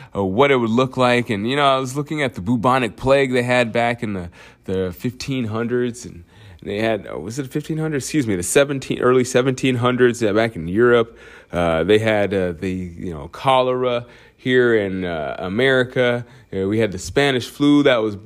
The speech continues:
a global pandemic. So, so we had, like, you know, quite a few things, uh, that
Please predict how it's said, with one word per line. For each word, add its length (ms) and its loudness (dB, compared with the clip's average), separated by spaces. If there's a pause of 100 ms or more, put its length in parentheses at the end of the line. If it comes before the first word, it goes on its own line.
a 160 -2
global 460 2
pandemic. 800 -2 (340)
So, 300 -2
so 200 2
we 120 2
had, 200 4
like, 240 2
you 100 -4
know, 120 0
quite 280 0
a 40 0
few 220 -2
things, 540 0 (300)
uh, 280 -4 (100)
that 360 2